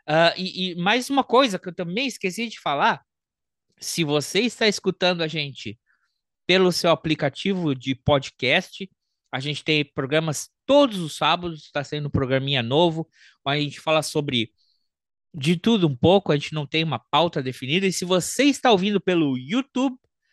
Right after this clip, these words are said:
e caiu aqui, que, que, que é isso que eu tô assistindo? Vai ali, clica embaixo no cantinho direito e, a, e se inscreva no nosso canal. Esse episódio que eu comentei vai tá também na descrição do, do episódio.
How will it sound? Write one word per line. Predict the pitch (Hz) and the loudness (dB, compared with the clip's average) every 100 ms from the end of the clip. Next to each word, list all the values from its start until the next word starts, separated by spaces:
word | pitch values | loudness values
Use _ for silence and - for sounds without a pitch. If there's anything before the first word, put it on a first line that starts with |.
| _ _ - | _ _ -8
e | 147 | -8
caiu | - 151 180 220 | 0 0 2 2
aqui, | - 220 180 _ _ _ - | 0 -4 -6 _ _ _ -6
que, | 202 202 - _ | -6 -6 -12 _
que, | - 208 190 | 0 2 2
que | - | 2
é | 185 | 2
isso | 202 - | 0 -2
que | 165 | -6
eu | |
tô | - | -2
assistindo? | 170 - 165 - 202 156 - _ _ - | -2 -2 -8 -4 -2 -2 -4 _ _ -2
Vai | 160 180 170 | 2 4 2
ali, | 175 190 - | 0 -4 -4
clica | 185 190 185 | -6 -2 -2
embaixo | 147 165 185 - 135 - _ _ _ | 0 2 0 -2 -12 -14 _ _ _
no | 147 | -2
cantinho | - 156 - 180 170 | 0 0 2 2 2
direito | 165 156 165 175 - 170 - | 2 2 2 0 -2 -6 -4
e, | 147 143 | -8 -4
a, | 131 131 - - | -4 -6 -10 -12
e | |
se | 139 - | -8 -6
inscreva | 160 - - 170 165 | -6 -4 0 0 0
no | 160 | -2
nosso | 147 151 - | -2 -2 -2
canal. | - 160 113 92 _ _ - - - - - - - - - - - | -4 -2 -2 -2 _ _ 0 2 2 0 -2 -6 -10 -14 -18 -10 2
Esse | 208 226 190 | 2 4 -2
episódio | 165 151 151 - | 0 2 0 -2
que | |
eu | - | -8
comentei | 165 160 180 190 - | -6 -2 -2 -2 -6
vai | 139 151 | -2 -2
tá | - | -4
também | 147 147 147 | -8 -8 -6
na | 143 | -8
descrição | - 139 - 135 135 | -10 -12 -8 -6 -2
do, | 139 135 127 | -2 -4 -6
do | 131 | -6
episódio. | 127 143 127 98 90 | -2 -2 0 -2 -4